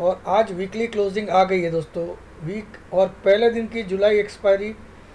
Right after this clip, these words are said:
का आगाज़ तेज़ी से start हुआ है, तेज़ी से। कल से ऊपर close किया है निफ्टी और बैंक निफ्टी दोनों ने,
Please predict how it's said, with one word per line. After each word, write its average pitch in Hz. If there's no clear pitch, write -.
का 202
आगाज़ 208
तेज़ी 175
से 202
start 156
हुआ 143
है, 147
तेज़ी 190
से। 139
कल 240
से 247
ऊपर 220
close 202
किया 196
है -
निफ्टी 196
और 185
बैंक 170
निफ्टी 180
दोनों 160
ने, 139